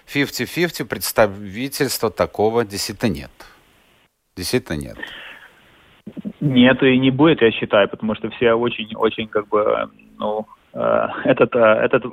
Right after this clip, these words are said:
Speaker 2: я считаю, что этот вопрос, э, столько, столько сложен в, э, в Риге и Латвии, что я, я, я думаю, что очень-очень, э, нужно было пр-, пройти времени, чтобы у нас было фифти фифти. И даже, зна-, ши-, э, sixty forty или, или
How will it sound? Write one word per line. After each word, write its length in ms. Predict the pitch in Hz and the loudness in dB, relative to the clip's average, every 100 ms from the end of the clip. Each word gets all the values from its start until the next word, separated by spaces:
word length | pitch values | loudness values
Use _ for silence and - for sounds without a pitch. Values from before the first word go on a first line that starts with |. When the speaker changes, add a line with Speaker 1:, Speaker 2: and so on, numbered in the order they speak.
| 127 | -2
Speaker 2:
я 160 | 127 147 | 4 4
считаю, 260 | - 135 123 | 4 2 2
что 140 | 131 | 0
этот 200 | 127 117 | -2 -2
вопрос, 340 | 120 - 131 117 - | -2 0 0 -2 -8
э, 540 | 117 110 113 98 107 120 | -10 -8 -10 -12 -14 -16
столько, 360 | - 160 147 131 | 2 4 4 0
столько 460 | - 147 127 120 113 | 2 2 4 -2 -2
сложен 400 | 143 180 175 131 | 0 0 0 -6
в, 140 | 110 107 | -8 -6
э, 540 | 107 107 107 107 110 | -4 -4 -6 -6 -4
в 60 | 110 | -2
Риге 260 | 110 110 104 | 0 0 0
и 40 | |
Латвии, 340 | 107 104 110 107 | 2 0 0 -10
что 240 | - 107 | -2 0
я, 160 | 110 113 _ _ | 0 -2 _ _
я, 180 | 117 113 | -2 0
я 120 | 117 | 0
думаю, 240 | 117 113 | 2 2
что 200 | 107 107 - - - - - - - | 2 -2 -4 -14 -18 -18 -20 -14 2
очень-очень, 680 | 120 117 117 120 120 107 104 | 4 4 2 2 2 -4 0
э, 200 | 101 101 | 0 0
нужно 300 | 110 107 104 | 0 -2 0
было 220 | 101 101 | 0 2
пр-, 180 | 98 110 | 2 4
пройти 300 | 113 110 110 | 4 4 4
времени, 340 | 110 123 117 | 6 4 2
чтобы 240 | 98 104 104 | 0 0 2
у 40 | |
нас 160 | 107 98 | 0 2
было 400 | 107 98 95 98 | 2 2 2 0
фифти 260 | 113 - 104 | -2 -2 -6
фифти. 340 | - 104 - | -4 -4 -4
И 60 | 104 | 0
даже, 420 | 127 135 123 117 107 | 4 6 4 2 -2
зна-, 220 | 123 120 110 | 0 0 -2
ши-, 220 | - 135 | -2 -2
э, 80 | 117 107 | -2 -4
sixty 300 | 139 - - | -6 -4 0
forty 300 | 147 135 127 110 | 4 4 2 -4
или, 200 | 110 110 110 | -4 -2 -2
или 500 | 107 110 107 107 | -2 -4 -4 -4